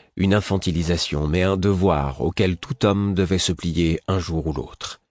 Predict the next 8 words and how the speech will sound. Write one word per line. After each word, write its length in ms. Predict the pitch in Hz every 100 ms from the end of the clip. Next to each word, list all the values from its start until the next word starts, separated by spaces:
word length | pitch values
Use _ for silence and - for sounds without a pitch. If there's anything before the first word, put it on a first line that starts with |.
| _ _ _ _ _
Cependant, 540 | - 90 87 87 113 98 - - _ _ _ _ _
s'il 220 | - 87
perçut 300 | - 71 -
l'image, 540 | 65 71 101 90 73 69 _ _ _ _ -
il 160 | 98
n'en 140 | 98 95
dit 120 | 101
rien. 380 | 98 80 60